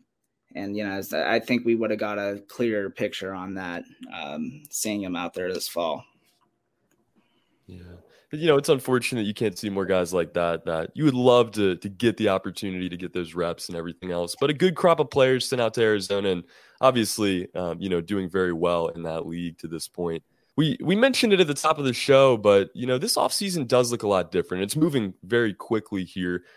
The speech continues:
Speaker 2: C B A does expire on December the first, and, you know, the C B A has kind of been a, a scary acronym for a lot of people 'cause we don't know what's gonna happen this December, but why does this deadline, you know, just increase the pace so much on this offseason?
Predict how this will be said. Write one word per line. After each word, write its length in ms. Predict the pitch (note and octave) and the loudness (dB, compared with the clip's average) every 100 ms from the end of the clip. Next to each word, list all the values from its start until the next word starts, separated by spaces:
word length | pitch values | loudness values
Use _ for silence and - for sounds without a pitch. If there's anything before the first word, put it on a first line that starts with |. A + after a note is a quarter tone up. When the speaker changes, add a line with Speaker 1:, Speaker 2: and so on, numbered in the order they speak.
| _ - | _ -8
Speaker 2:
C 180 | - | -4
B 140 | C#3+ F3 | 2 4
A 60 | |
does 200 | D3 D3 | 6 6
expire 500 | D3+ - - C3 C#3 | 4 0 4 4 4
on 160 | B2 A#2+ | 2 0
December 400 | A2 - B2+ B2 | -2 -2 -2 0
the 80 | G#2+ | -2
first, 580 | - C#3 C#3 A2+ - A2 | -2 0 0 0 -2 0
and, 300 | G#2+ G#2 G#2+ | 2 0 -2
you 80 | |
know, 240 | C#3+ C#3 B2+ | 2 2 0
the 260 | A2 G#2+ B2 | -10 -12 -8
C 180 | - A3+ | -6 0
B 100 | F#3+ | 2
A 40 | |
has 120 | F#3 | 2
kind 140 | - D3 | 0 2
of 60 | |
been 240 | C3+ G#2+ F#2 | 2 2 -2
a, 40 | |
a 40 | |
scary 380 | G#2 - B2+ A#2+ | -6 -2 2 4
acronym 520 | G2 F#2+ - E2+ D#2+ | 4 2 -4 -8 -8
for 100 | D2+ | -6
a 60 | E2+ | -2
lot 160 | D#2 D#2 | -2 -4
of 80 | |
people 440 | - F2+ E2 F2 E2+ _ _ - | -8 -10 -4 -4 -4 _ _ -12
'cause 140 | C#3 | -4
we 80 | B3+ | 0
don't 100 | C4 | 4
know 100 | A#3+ | 6
what's 220 | A3+ - | 6 4
gonna 160 | A#2+ F#2 | 0 0
happen 380 | F2 - F2 | -2 -4 -10
this 160 | F2 - | -10 -10
December, 480 | G2+ - A2+ A#2 A#2 | -8 -4 -4 -4 -2
but 260 | A2 G#2+ - _ _ | 2 0 -2 _ _
why 260 | - C#3+ A3 | -4 0 2
does 180 | G#3 B2+ | 0 0
this 180 | C#3+ - | -4 0
deadline, 680 | B2+ B2 A#2 G#2+ G#2 G2+ - | 2 2 0 -2 -2 -4 -10
you 220 | - - A#2 | -18 -10 -6
know, 140 | G#2 | -6
just 200 | G2+ - - | -6 -12 -12
increase 340 | A#2 E3 D3 | -10 -6 -6
the 100 | - | -6
pace 360 | - B2+ A#2+ - | -4 -2 -2 -2
so 240 | - B2+ | -2 -2
much 260 | A2 G2 - | 0 -2 -4
on 100 | F2 | -6
this 160 | E2+ | -6
offseason? 500 | F#2 F#2+ - - - | -6 -6 -10 -14 -20